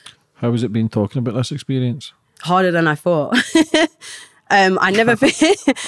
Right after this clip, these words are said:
Speaker 1: I never think I'm gonna get emotional, but I was very close, and that's, like, super weird for me. So, yeah.
Speaker 2: Yeah, because this goes out to a big audience as well, and,
Speaker 1: Yeah. <laughs>
Speaker 2: and it's, it's, it can be nerve-wracking, but it's still your story.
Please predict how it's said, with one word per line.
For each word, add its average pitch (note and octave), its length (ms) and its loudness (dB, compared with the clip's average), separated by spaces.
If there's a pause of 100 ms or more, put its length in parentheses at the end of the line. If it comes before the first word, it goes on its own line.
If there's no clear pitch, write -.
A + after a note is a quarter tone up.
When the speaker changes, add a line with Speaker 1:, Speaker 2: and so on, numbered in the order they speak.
(380)
Speaker 1:
I G#3 100 2
never B3 240 2
think C4+ 200 0
I'm B3 100 0
gonna A3 160 2
get F#3+ 180 -2
emotional, F#3+ 480 0
but D3 120 -2
I - 20 0
was E3 120 -2
very F#3+ 300 -2
close, D#3+ 540 -2
and D3+ 160 -4
that's, E3 160 -4
like, D3+ 180 -2
super D#3 300 -6
weird C#3+ 260 -6
for - 120 -12
me. B2 280 -12 (560)
So, C#3 480 -4 (120)
yeah. C#3 380 -6 (840)
Speaker 2:
Yeah, G#2 100 -4
because G2+ 240 -8
this A2+ 140 -6
goes G#2+ 160 -8
out G2+ 120 -4
to G#2 60 -8
a G#2 40 -10
big F#2+ 180 -8
audience G2+ 360 -4
as F#2+ 120 -8
well, G#2 200 0
and, A2 80 0
Speaker 1:
Yeah. D#3+ 260 -2
<laughs> - 60 -16
Speaker 2:
and A2+ 180 -2
it's, A2 260 -10 (200)
it's, A2+ 160 -8
it A2+ 240 -8
can A2 160 -4
be G#2+ 120 0
nerve-wracking, G#2+ 600 -2
but G#2 220 -4
it's A#2+ 180 -8
still G#2+ 260 -4
your G2+ 160 -4
story. G#2+ 440 -4